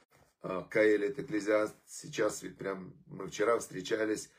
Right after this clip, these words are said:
Хочу сделать очень классно, чтобы было две книги, Мишлей и Каэлит. Следующее издание, мы сделаем их вместе красиво. И сверху ещё такая коробку мы хотим сделать, одну, э, такую вот очень важную коробочку. Прям пока не расскажу какую, но будет там очень интересная, важная коробочка.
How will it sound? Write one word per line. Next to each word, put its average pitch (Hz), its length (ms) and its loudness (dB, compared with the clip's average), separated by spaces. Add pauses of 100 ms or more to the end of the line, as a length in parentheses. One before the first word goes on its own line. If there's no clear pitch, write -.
(320)
Хочу 98 420 0
сделать 98 340 -2
очень 95 220 -8
классно, 95 300 0
чтобы 85 200 -10
было 90 220 -4
две 98 220 -2
книги, 85 300 -8
Мишлей 120 680 -4
и 92 80 -8
Каэлит. 87 420 -2
Следующее 92 440 -4
издание, 110 320 0
мы 87 120 -8
сделаем 92 380 -2
их 78 140 -10
вместе 95 420 -8
красиво. 90 720 -4 (720)
И 117 480 -2 (1200)
сверху 113 480 -2
ещё 104 200 0
такая 98 280 0
коробку 104 460 2
мы 92 100 -6
хотим 87 320 -8
сделать, 87 360 -2
одну, 87 380 -6 (280)
э, 82 240 -4 (100)
такую - 280 -4
вот 85 260 -2
очень 98 440 -4
важную 92 440 0
коробочку. 107 560 -2
Прям 151 260 -10
пока 90 240 -6
не 90 80 -6
расскажу 85 420 -6
какую, 101 380 -6
но 85 120 -8
будет 90 280 -4
там 80 160 -4
очень 82 240 -8
интересная, 82 340 -6
важная 80 320 -6
коробочка. - 480 -10